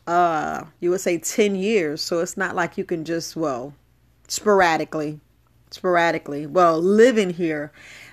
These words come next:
living back in the house is well over, well over ten, twelve years. But anyway, just finding someone that you can trust, that you can vet, that even wanna do the products. And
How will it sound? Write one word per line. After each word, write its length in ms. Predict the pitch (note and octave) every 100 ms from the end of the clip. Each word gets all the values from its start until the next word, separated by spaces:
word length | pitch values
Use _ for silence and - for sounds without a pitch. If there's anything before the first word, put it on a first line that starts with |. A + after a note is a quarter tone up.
| D3+
living 340 | F3+ F#3 F3+
back 260 | E3 E3 E3
in 60 |
the 80 | D#3+
house 460 | D#3+ F3 D#3 D#3+ -
is 260 | F3 E3+ E3+
well 460 | F3 F#3 F#3+ F3+
over, 640 | D#3+ D#3+ D3 D3 B2+ G2 -
well 420 | D3+ E3 F3 D#3
over 240 | D3 C#3+
ten, 440 | C#3+ - F3 D3+ D3
twelve 420 | - E3 D3+ D3+
years. 440 | D#3+ D3+ C#3 -
But 200 | - D#3
anyway, 400 | E3+ F3 C#3+ - - - _ - - _
just 220 | F3+ F3
finding 360 | - F#3+ F#3+ F#3
someone 320 | - F3+ E3
that 240 | D#3+ D#3 E3
you 40 |
can 200 | E3+ D#3
trust, 340 | - G3 F3+
that 220 | E3+ D#3 -
you 40 |
can 300 | D3+ D#3 D#3
vet, 280 | F3 E3+ -
that 120 | D3+
even 540 | F3 D#3 D#3 D3 G#2
wanna 300 | D#3+ D#3+ D3+
do 420 | D3 C#3 F#3 A3+ F3+
the 80 |
products. 560 | D#3+ - D#3+ D#3 D3+ -
And 460 | D3 D3+ D3 D3